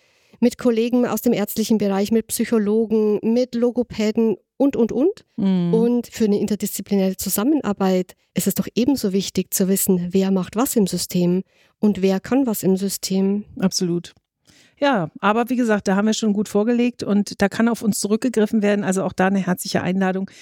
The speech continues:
Speaker 2: natürlich an die Politik, mit uns in Kontakt zu treten.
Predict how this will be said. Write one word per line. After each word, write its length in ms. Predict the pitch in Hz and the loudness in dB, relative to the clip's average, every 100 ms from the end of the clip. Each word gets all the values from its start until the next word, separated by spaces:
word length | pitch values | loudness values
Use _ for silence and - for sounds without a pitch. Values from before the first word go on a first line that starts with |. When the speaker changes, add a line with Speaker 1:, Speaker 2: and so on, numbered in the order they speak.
| - - | -20 -4
Speaker 2:
natürlich 420 | 185 - 202 196 | -2 0 0 2
an 120 | 180 185 | 2 2
die 80 | |
Politik, 500 | 180 185 175 - 185 | 0 0 0 -2 -2
mit 140 | 180 - | 0 0
uns 220 | 170 - | -2 0
in 140 | 175 | -2
Kontakt 440 | 165 190 - 165 - | 0 -2 0 -4 -4
zu 100 | - | -12
treten. 520 | - 160 - 147 190 | -4 -2 -2 -4 -4